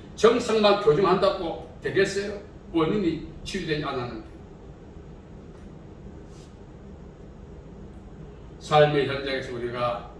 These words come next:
성령 충만하기 위해서는 그 성령 충만의 증거가 얼굴에서 나타나는 거죠. 천사의 얼굴 같다.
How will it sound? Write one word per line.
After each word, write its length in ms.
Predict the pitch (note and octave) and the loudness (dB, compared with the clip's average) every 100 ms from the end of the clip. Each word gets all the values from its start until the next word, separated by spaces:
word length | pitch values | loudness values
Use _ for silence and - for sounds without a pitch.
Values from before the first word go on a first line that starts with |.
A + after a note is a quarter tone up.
| - - - - | -16 -16 -18 -12
성령 520 | - F3+ F#3 F#3 E3 | -4 0 2 2 0
충만하기 580 | - F#3 D#3+ C#3+ C#3 A#2+ | -2 0 2 2 -2 -2
위해서는 400 | A#2 - A2 B2 A2+ G2 - - - - - - | -6 -6 -4 -4 -4 -10 -14 -16 -16 -16 -16 -8
그 80 | E3 | -2
성령 560 | D#3+ F3+ F#3 F#3+ F#3 D#3 | -2 0 0 4 4 2
충만의 420 | G3 F3+ D#3+ D3+ | -2 0 0 -2
증거가 640 | D3 C#3 C3+ - - - - - - - | -6 -6 -4 -2 -4 -6 -10 -16 -16 -12
얼굴에서 560 | - A2+ - G#2 - - | -6 -4 -4 -6 -8 -12
나타나는 420 | - - - - | -14 -14 -14 -14
거죠. 180 | - - - - - - - - - - - - - - | -14 -16 -16 -16 -16 -16 -16 -16 -16 -16 -16 -16 -16 -6
천사의 480 | F3 E3 - F#3+ D#3+ B2+ | 0 0 4 4 4 2
얼굴 180 | C3 | -2
같다. 260 | - - - | -6 -10 -12